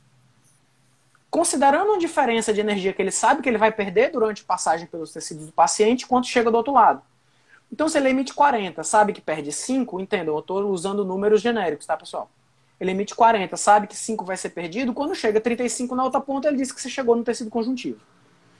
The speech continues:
Esses cinco perdidos são o coeficiente que a dentina tem de reter.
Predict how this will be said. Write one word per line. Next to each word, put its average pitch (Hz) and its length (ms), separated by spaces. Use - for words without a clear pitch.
Esses 233 280
cinco - 280
perdidos 202 760
são 277 380
o 262 60
coeficiente 254 680
que 240 100
a 220 80
dentina 269 600
tem 262 240
de 262 80
reter. 254 400